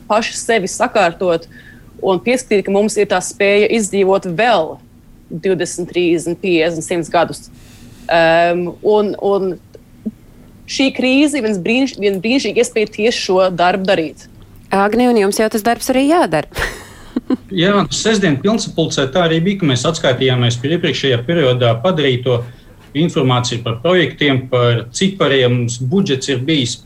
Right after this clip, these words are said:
Speaker 3: ap divsimt četrdesmit tūkstoši, bet nevajag aizmirst to ideju, kāpēc Ela pirms teju septiņdesmit gadiem, nu, dibinājās. Tas bija par kopā sanākšanu un,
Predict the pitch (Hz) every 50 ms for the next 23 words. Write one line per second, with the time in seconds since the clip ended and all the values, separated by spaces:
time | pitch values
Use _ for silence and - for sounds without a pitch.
0 | - - 147 131 127 127 135 160 165 156 - 147 127 - 160 160 160 160 131 123
1 | 117 - - 123 - 160 180 196 196 196 - 143 131 120 120 127 123 - - -
2 | - - - - - - - - - - - 151 180 185 170 151 147 143 131 -
3 | 175 185 196 165 135 143 143 139 131 131 - - - - 143 139 135 131 131 135
4 | 135 - - 175 196 202 180 160 156 139 131 135 - 165 - 143 123 120 - -
5 | 175 190 175 135 - - 131 135 127 - - 170 165 147 123 - - 165 160 -
6 | 147 135 123 120 - - 135 127 156 131 147 143 139 131 131 131 135 135 131 131
7 | 170 190 160 147 131 120 107 107 107 107 101 104 - - 113 - - 123 120 120
8 | 123 120 - - 170 180 180 - 127 113 - - 175 170 170 151 135 127 127 -
9 | - 135 131 127 127 127 127